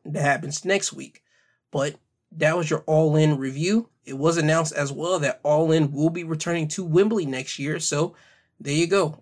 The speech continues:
All In seems to be like, well, Wembley's home base for All In,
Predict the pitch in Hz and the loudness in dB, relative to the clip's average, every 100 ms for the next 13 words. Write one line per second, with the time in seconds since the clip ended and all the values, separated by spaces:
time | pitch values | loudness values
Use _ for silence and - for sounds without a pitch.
0 | _ 143 156 165 170 160 - 160 156 139 | _ 0 2 2 0 0 0 0 -2 -4
1 | 151 160 151 151 151 _ _ _ _ _ | -2 0 0 0 -2 _ _ _ _ _
2 | _ _ _ _ 156 143 151 139 156 156 | _ _ _ _ -4 0 2 2 2 2
3 | 160 - 190 175 - - 151 147 147 - | 0 2 2 2 -2 -16 -12 -10 -10 -10
4 | 143 135 147 - _ _ - 143 135 123 | -8 -8 -8 -12 _ _ 0 2 2 -6
5 | 151 | -12